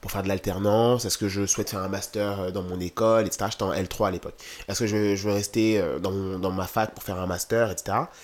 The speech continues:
Et là, euh, je lui explique clairement. <laughs> Je lui dis, « Écoute,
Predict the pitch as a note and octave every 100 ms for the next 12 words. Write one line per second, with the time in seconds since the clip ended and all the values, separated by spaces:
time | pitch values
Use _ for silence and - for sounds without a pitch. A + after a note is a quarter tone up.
0 | - - - - _ _ _ C3+ B2+ D3
1 | E3 F#3 G3 G3+ - B2 A#2+ A#2 A#2 A#2
2 | A#2 A2+ A2+ A2+ G#2+ A2 - D3+ - -
3 | _ _ _ _ - A#2 B2 C#3 B3 C#3
4 | - - D#3+ D3+ A2+ - - G3+ - -
5 | - A#2 C#3 B2+ -